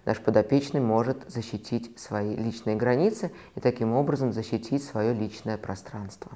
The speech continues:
Еще несколько замечаний по этому поводу. Когда мы обозначаем свое личное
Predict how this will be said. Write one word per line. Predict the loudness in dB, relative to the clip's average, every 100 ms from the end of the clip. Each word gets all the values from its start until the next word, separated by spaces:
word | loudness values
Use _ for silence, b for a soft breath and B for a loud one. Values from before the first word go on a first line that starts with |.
| -4
Еще | 0 4
несколько | 6 6 6
замечаний | 4 4 2 2 4
по | 4
этому | 4 2 -4
поводу. | -4 -6 -6 -10 -16 _ _ B B B
Когда | 2 6 6 8
мы | 6 6
обозначаем | 4 4 2 2 2 2 2 -2
свое | -2 4 4 4 2 0 -2
личное | 0 0 -2 -6 -4 -4